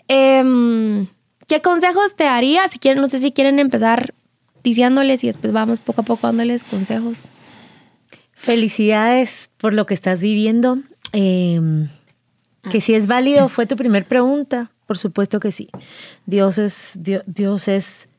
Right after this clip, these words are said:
Speaker 2: segundas, terceras, cuartas, quintas oportunidades. Claro que sí. Me alegro contigo por eso. Sin embargo, sí quisiera decirte que,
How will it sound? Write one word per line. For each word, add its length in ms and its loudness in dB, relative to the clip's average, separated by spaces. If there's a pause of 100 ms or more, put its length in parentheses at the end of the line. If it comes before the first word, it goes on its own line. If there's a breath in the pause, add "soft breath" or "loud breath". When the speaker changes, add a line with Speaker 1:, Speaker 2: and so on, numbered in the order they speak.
(100)
Speaker 2:
segundas, 600 0
terceras, 500 -2
cuartas, 440 -4
quintas 400 -4
oportunidades. 960 -6
Claro 300 -4
que 80 -8
sí. 220 -14 (340 soft breath)
Me 80 -2
alegro 340 2
contigo 440 0
por 160 -2
eso. 260 -4 (680 loud breath)
Sin 220 2
embargo, 480 4
sí 160 -4
quisiera 400 0
decirte 680 -2
que, 440 -2